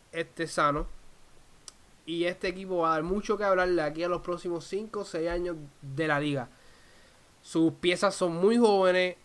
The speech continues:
un equipo muy sólido, uno de los mejores coaches en la liga, eh, una de las organiza-, una de las mejores organizaciones en la liga también.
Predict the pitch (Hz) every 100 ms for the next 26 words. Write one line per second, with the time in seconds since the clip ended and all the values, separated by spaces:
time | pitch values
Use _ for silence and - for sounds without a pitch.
0 | _ - 175 165 165 175 196 196 208 190
1 | 190 175 170 - - - 180 185 175 165
2 | 170 202 - 208 208 196 196 196 170 156
3 | 156 - - _ _ _ _ - _ _
4 | _ _ _ _ _ 147 147 143 143 143
5 | 143 143 170 185 196 190 185 180 175 175
6 | 185 202 190 180 170 196 202 202 202 190
7 | 196 190 190 196 185 180 180 165 147 143